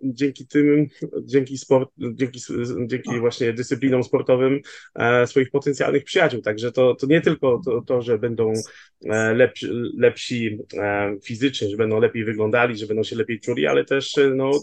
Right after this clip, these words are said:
tutaj też ta sfera psychiczna, e, jest oczywiście, mm, kluczowa, ponieważ, e, tak jak wspomniałem, pozbawia się ich możliwości,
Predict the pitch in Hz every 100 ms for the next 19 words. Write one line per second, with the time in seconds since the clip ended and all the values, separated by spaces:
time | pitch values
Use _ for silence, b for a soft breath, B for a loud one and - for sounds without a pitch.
0 | - 139 143 147 143 139 - 139 - 147
1 | 139 - 170 165 127 113 - B B -
2 | 104 107 107 101 - 113 - 110 107 104
3 | - - 117 113 - 120 120 113 110 110
4 | 107 110 107 117 107 110 120 110 117 104
5 | 123 127 101 95 107 107 107 110 123 113
6 | 113 113 107 104 120 123